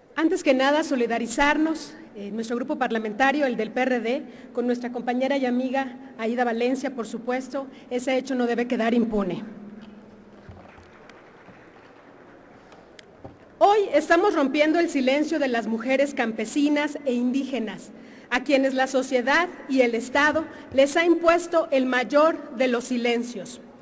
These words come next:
para evitar visibilizar su explotación, la falta de respeto a sus derechos más básicos,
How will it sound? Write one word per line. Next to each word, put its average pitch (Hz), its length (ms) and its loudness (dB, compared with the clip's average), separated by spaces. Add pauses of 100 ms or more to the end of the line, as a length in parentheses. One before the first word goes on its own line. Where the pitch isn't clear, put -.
(260)
para 285 200 4
evitar 359 420 4
visibilizar 294 960 2 (300)
su 277 160 2
explotación, 262 920 -2 (720)
la 269 200 2
falta 349 400 4
de 277 100 0
respeto 294 720 0
a 254 80 0
sus 269 240 -2
derechos 285 480 4
más 254 220 -2
básicos, 240 680 -4